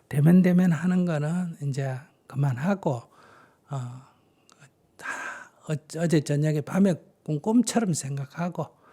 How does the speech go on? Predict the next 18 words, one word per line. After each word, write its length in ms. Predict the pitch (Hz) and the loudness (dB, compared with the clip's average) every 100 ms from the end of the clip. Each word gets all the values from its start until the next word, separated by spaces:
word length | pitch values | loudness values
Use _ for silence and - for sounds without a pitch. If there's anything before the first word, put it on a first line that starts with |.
| _ | _
꿈에 240 | - 254 214 | 0 2 2
돈 240 | - 131 | 0 -2
잃어버린 560 | 160 165 156 151 135 131 | 0 0 -4 -6 -8 -8
것처럼 480 | 117 - - 160 156 | -14 -18 -14 -8 -8
생각하고 920 | - 156 156 151 - - 220 220 202 - - - _ - | -4 -4 -4 -6 -8 -6 -4 -4 -6 -10 -20 -20 _ -12
이제 280 | 123 131 123 _ _ _ _ _ _ - | -10 -10 -12 _ _ _ _ _ _ -4
정상을 580 | 143 139 151 156 131 - | 0 2 2 -2 -4 -6
회복하는 480 | 165 151 139 143 | -6 -6 -6 -6
게 140 | 139 175 | -6 -12
좋겠다. 920 | - 117 - 151 - - 117 156 - _ _ _ _ _ _ - | -16 -16 -16 -18 -16 -18 -16 -18 -20 _ _ _ _ _ _ -18
어, 120 | 127 - _ _ _ _ _ | -16 -18 _ _ _ _ _
정신 320 | 143 127 160 | -4 -4 -4
좀 200 | 156 151 | -6 -6
차렸으면 640 | 135 - 185 156 - 139 127 | -6 -4 -4 -4 -6 -6 -8
좋겠다. 920 | 120 120 147 147 - 139 139 135 127 - | -10 -10 -8 -8 -8 -6 -6 -6 -10 -2
제 160 | 156 | 2
조언은 460 | 156 143 151 190 190 | 4 4 4 2 0
그래요. 420 | 123 127 147 180 | -4 -8 -8 -10